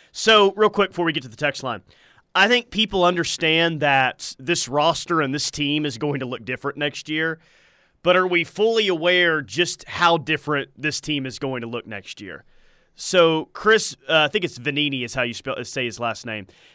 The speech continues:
The N C double A removed the signing limit cap this year and next year, and that's led to some huge recruiting classes. Here's the most recruiting additions, including, uh, transfer players, Parker.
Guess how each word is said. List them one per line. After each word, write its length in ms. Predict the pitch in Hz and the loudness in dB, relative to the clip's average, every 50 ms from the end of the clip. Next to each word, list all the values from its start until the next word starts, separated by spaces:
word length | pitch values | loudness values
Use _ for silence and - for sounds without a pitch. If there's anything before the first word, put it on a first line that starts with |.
| _ - | _ -6
The 220 | 147 185 180 208 | -4 -2 0 2
N 80 | 233 269 | 0 0
C 180 | 254 - 285 262 | 0 -2 -2 0
double 280 | 254 240 190 202 196 196 | 0 0 0 2 4 4
A 120 | 196 190 | 4 4
removed 500 | 180 156 165 160 156 165 170 170 165 127 | 4 0 -2 0 2 4 4 4 4 2
the 160 | 127 139 131 120 | -2 -4 -4 -4
signing 480 | - - - 156 143 156 165 170 165 165 | -6 -2 0 2 2 2 2 2 0 0
limit 260 | 180 175 185 180 - | 0 0 -2 -4 -2
cap 360 | - 185 180 185 196 196 - - | -2 0 0 0 0 -2 -6 -8
this 300 | 113 151 165 156 - - | -4 -2 -2 -2 -2 -2
year 220 | 170 165 165 165 - | 0 0 0 0 0
and 240 | 127 143 147 147 143 | 0 0 0 0 0
next 340 | 135 135 139 135 - - - | 0 0 0 -2 -4 -8 -4
year, 300 | 170 175 180 196 202 208 _ _ _ _ _ _ _ _ _ _ - | -2 -2 0 -2 -4 -6 _ _ _ _ _ _ _ _ _ _ 0
and 140 | 156 151 170 | 0 4 4
that's 220 | 196 196 - - | 2 2 0 2
led 200 | 185 202 202 170 | 4 4 4 4
to 80 | 180 165 | 2 -2
some 200 | - 165 147 123 | -2 -4 -4 -4
huge 320 | - 151 175 175 143 - | -4 -4 -4 -4 -4 -6
recruiting 360 | 135 - - 147 143 123 113 | -8 -6 -4 -4 -4 -4 -6
classes. 500 | - 117 110 101 92 - - 80 - - _ _ _ _ _ _ _ _ _ | -6 -6 -6 -6 -6 -8 -14 -16 -18 -20 _ _ _ _ _ _ _ _ _
Here's 360 | 143 196 240 277 294 254 - | 0 2 2 2 2 0 -2
the 100 | 220 196 | -2 0
most 380 | 180 185 196 220 226 - - | 2 4 4 4 2 0 -2
recruiting 520 | 185 175 - - - 202 214 196 202 196 185 156 | -4 -4 -4 -4 -4 -4 -2 -2 -2 -2 -2 -4
additions, 600 | 151 127 123 165 165 - - 147 135 127 123 - | -4 -2 0 -2 -2 -2 -2 -4 -4 -6 -6 -8
including, 540 | - 139 - - 160 156 139 139 135 131 131 | -8 -8 -6 -4 -4 -2 -2 -2 -2 -2 -2
uh, 200 | 123 117 113 110 | -4 -4 -4 -6
transfer 500 | - - 151 143 143 139 - - 110 104 | -6 -4 -2 -2 -2 -4 -8 -10 -12 -12
players, 380 | - - 120 104 98 98 - | -8 -8 -8 -6 -8 -10 -14
Parker. 420 | - - 113 107 101 - 113 110 | -10 -8 -8 -8 -6 -8 -10 -10